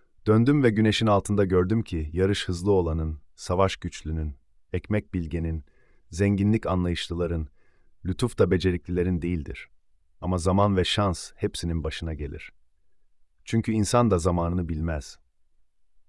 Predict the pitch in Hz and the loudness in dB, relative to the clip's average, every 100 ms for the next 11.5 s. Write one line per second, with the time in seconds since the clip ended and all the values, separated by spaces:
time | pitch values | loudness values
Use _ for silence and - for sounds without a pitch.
0 | - 107 131 131 101 101 101 92 98 92 | -2 0 4 6 8 8 6 4 2 0
1 | 90 87 80 82 - 98 95 85 71 78 | 0 0 0 -2 -2 0 2 0 -4 -6
2 | 73 - 104 113 117 107 - 98 92 98 | -8 -4 6 8 8 6 2 2 0 -6
3 | - 98 104 82 78 78 - _ _ 95 | 2 4 4 0 -4 -6 -8 _ _ -4
4 | 101 - 107 107 98 92 98 90 - 90 | -2 2 2 2 2 2 2 0 0 0
5 | 98 - 95 92 82 90 85 85 85 80 | 0 -2 -4 -2 0 0 2 0 -2 -4
6 | 78 - 82 80 78 - - 87 - 101 | -6 -8 -6 -4 -4 -6 -6 -6 -2 -2
7 | 82 82 82 82 82 76 78 78 78 73 | -2 -2 -2 -2 -4 -6 -6 -6 -6 -8
8 | 73 - _ _ _ _ _ _ _ 101 | -10 -12 _ _ _ _ _ _ _ 2
9 | 107 - 120 98 92 95 95 82 90 82 | 4 4 4 4 2 0 0 0 -2 0
10 | 92 95 104 85 76 101 - 85 82 78 | 0 2 0 -2 -2 -4 -2 -4 -6 -6
11 | 76 78 76 76 82 | -4 -4 -4 -4 -8